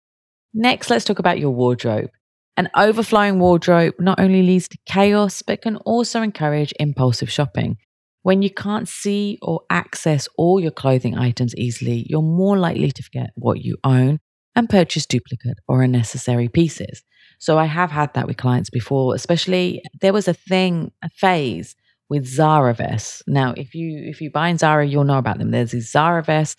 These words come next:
There are basics. They are very useful to wear under clothes, wear with your buyers. They're awesome. People would forget that they had them in whatever color, so they'd go buy another one. And, like, this other one would be languishing at the bottom of the wardrobe.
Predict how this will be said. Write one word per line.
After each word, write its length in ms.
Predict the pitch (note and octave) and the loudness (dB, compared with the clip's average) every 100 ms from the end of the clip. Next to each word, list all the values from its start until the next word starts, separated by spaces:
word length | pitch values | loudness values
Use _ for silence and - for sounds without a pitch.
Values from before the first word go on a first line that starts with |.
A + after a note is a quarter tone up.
| _ _ - | _ _ -6
There 100 | G#2 | -4
are 40 | |
basics. 720 | - E3+ E3+ - E2+ - _ _ _ _ _ | 2 2 2 0 -2 -2 _ _ _ _ _
They 140 | B2+ B2+ | -4 -2
are 40 | |
very 240 | A#2+ D#3+ D#3+ | 2 2 2
useful 560 | C#3+ C#3 - - C3 C3 | 2 0 -2 0 0 0
to 120 | B2+ | -4
wear 380 | C3 C3 B2+ - | -4 -2 -4 -4
under 220 | C3+ A#2 | -6 -8
clothes, 760 | - G3 G3 G3 G3 F#3+ E3+ C3 | -4 2 4 6 4 2 0 -4
wear 140 | B2+ | -2
with 100 | B2 | -2
your 160 | A#2 A2+ | -2 0
buyers. 720 | D#3 D#3+ D#3+ D#3+ D#3 D3+ - _ _ _ _ - | 2 4 4 2 0 -2 -10 _ _ _ _ -4
They're 140 | - | 0
awesome. 360 | F3 D#3+ A2+ A2 _ _ _ _ - | 0 0 -6 -12 _ _ _ _ -4
People 180 | A#3 C4+ | 0 0
would 100 | A#3 | 0
forget 340 | - G#3+ - | 0 0 2
that 120 | C#3 | -2
they 80 | C#3+ | 0
had 300 | C3+ E3 D3+ | 0 0 -2
them 180 | - - - | -2 -4 -2
in 220 | C3+ B2+ | -4 -2
whatever 280 | C#3 C3 B2 | -2 0 -2
color, 440 | C#3 C3 C#2+ - - | 0 0 0 -6 -6
so 160 | - | 0
they'd 200 | D3+ D3 | 2 4
go 120 | D3+ | 2
buy 220 | C#3+ C#3 C3 | 2 2 0
another 260 | C#3 C#3 | 0 -2
one. 300 | G#2+ - - - | -4 -6 -10 -8
And, 240 | - D3 C#3+ | -2 0 0
like, 220 | C#3+ - _ _ _ _ - | -2 -6 _ _ _ _ -10
this 200 | C#3+ - D#3+ | -10 -4 0
other 180 | E3+ | 2
one 160 | D#3+ D#3 | 2 0
would 120 | C#3+ | 0
be 100 | C3+ | 0
languishing 560 | B2+ C#3 D3 C3+ C3 B2+ | 2 2 0 -2 -2 -2
at 80 | A2 | -2
the 40 | |
bottom 280 | A#2 - A#2 | -2 -2 -4
of 100 | A#2 | -4
the 80 | A2+ | -4
wardrobe. 480 | B2+ A#2 G#2+ G#2+ | -2 -2 -4 -8